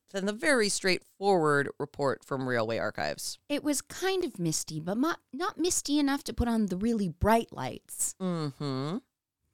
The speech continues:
Speaker 1: So, a tragedy, yes, but some mysteries involved from this.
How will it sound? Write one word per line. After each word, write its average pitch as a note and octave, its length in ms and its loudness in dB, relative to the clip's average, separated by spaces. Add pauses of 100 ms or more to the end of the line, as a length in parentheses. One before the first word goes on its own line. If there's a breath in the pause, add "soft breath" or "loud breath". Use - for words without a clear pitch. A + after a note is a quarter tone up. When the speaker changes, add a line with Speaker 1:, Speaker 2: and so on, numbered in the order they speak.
(380)
Speaker 1:
So, - 220 2
a - 60 0
tragedy, A#3+ 480 4
yes, C3+ 480 0 (280)
but E3 340 2 (760)
some F#3+ 300 0
mysteries G3 960 -4
involved B2+ 560 0
from G#2 240 -6
this. - 460 -8